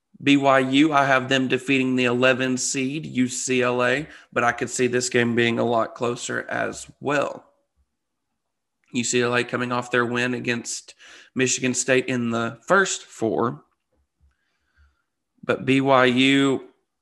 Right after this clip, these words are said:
twenty and six on the year, the sixth seed, I just see it, I see B Y U coming out on top. However, if Michigan State would have won their game against U C L A and play,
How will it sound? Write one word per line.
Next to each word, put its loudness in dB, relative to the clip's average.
twenty 0
and -2
six -2
on 2
the 0
year, 4
the -2
sixth -2
seed, 0
I 4
just -4
see 2
it, -2
I -2
see -4
B 0
Y 2
U -2
coming -4
out 2
on -4
top. -6
However, 2
if 4
Michigan 2
State 2
would 2
have 0
won 0
their 2
game 0
against -6
U -2
C -6
L 0
A 2
and -6
play, 0